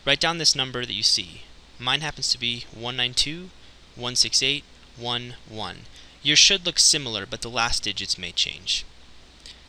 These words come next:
After you've written that number down, go to your favorite internet browser and type that number in the address bar. This will get you to your router settings page. Now notice that my router is a Linksys router,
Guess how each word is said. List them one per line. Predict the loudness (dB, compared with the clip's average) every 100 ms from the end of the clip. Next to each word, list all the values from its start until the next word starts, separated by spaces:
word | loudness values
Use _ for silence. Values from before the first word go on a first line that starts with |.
| -4
After | -2 0 0
you've | 0
written | -4 -2
that | -2
number | -4 -2
down, | -2 -2 -6 -6
go | -4
to | -2
your | -2
favorite | -2 -2 -4
internet | -6 -8 -10
browser | -6 -4 -4 -8 -18 -20 -20 -18 -20 -20 -16
and | -8 2
type | 2 2
that | 0 -2
number | -4 -4 -6
in | -6
the | -8
address | -4 0 0
bar. | -2 -10 -14 -16 -20 -20 -20 -20 -20 -20 -20 -20 -20 -20 -20 -20 -20 -20 -20 -20 -20 -20 -20 -20 -20 -20 -20 0
This | 6 6
will |
get | 6 2
you | 4
to | 2 2
your | 0
router | 0 0 2
settings | 2 2 4 2
page. | 2 -4 2 2 2 -4 -10 -2
Now | 0
notice | 2 4
that | 2
my | 0 -2
router | 0 -2 -2
is | -4 -4
a |
Linksys | -4 -4 2 4 4 2
router, | -6 -12